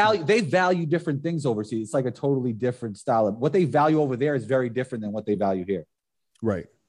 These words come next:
Speaker 2: right. Yeah, 'cause, like, the athleticism doesn't necessarily matter.
Speaker 1: Right.
Speaker 2: It's more of, like,
Speaker 1: The team,
Speaker 2: a
Speaker 1: it's the team aspect of basketball they're more
Speaker 2: Right.
Speaker 1: consumed with, you know?
Speaker 2: Right. And, like, like,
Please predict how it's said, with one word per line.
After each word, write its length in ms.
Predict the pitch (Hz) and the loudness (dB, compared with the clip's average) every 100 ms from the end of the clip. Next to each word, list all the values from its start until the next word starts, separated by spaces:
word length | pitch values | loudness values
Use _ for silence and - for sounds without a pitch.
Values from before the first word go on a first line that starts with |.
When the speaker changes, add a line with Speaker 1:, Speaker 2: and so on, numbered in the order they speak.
| _ _ - | _ _ -8
Speaker 2:
right. 220 | 95 - _ _ _ - | -8 -8 _ _ _ 0
Yeah, 100 | 131 | 2
'cause, 160 | 131 135 | 4 4
like, 120 | 127 | 4
the 80 | 135 | 2
athleticism 600 | 123 127 135 127 131 131 | 2 2 2 2 0 2
doesn't 300 | 117 120 113 | 2 2 2
necessarily 840 | 117 117 107 - - 113 120 131 131 | 0 -2 -6 -8 -2 0 2 2 0
matter. 460 | 131 131 139 156 _ _ _ 90 | 0 0 -2 -4 _ _ _ 0
Speaker 1:
Right. 320 | 98 95 80 | 6 8 8
Speaker 2:
It's 120 | 127 | 4
more 120 | 127 | 0
of, 100 | 120 | -4
like, 160 | 120 139 | 2 2
Speaker 1:
The 40 | 127 | 6
team, 180 | 220 220 | 6 6
Speaker 2:
a 40 | |
Speaker 1:
it's 120 | 175 | 4
the 80 | 180 | 2
team 380 | 147 - 220 202 | 0 2 2 2
aspect 520 | 156 175 - 139 139 | 2 0 0 -2 0
of 120 | 107 | -2
basketball 580 | 110 107 101 101 98 95 | 2 0 0 -6 -2 -2
they're 340 | 90 95 92 95 | -2 -2 -4 -6
more 340 | 107 107 98 | -2 0 0
Speaker 2:
Right. 160 | 110 107 | 0 -4
Speaker 1:
consumed 380 | 95 120 110 90 | -2 0 2 2
with, 200 | 82 76 _ | 0 -4 _
you 120 | 85 | -6
know? 240 | 85 90 95 _ _ _ - | -4 -4 -8 _ _ _ 0
Speaker 2:
Right. 200 | 165 117 | 2 2
And, 140 | 123 139 | 2 0
like, 240 | 127 117 | 0 0
like, 260 | 131 120 | -2 -2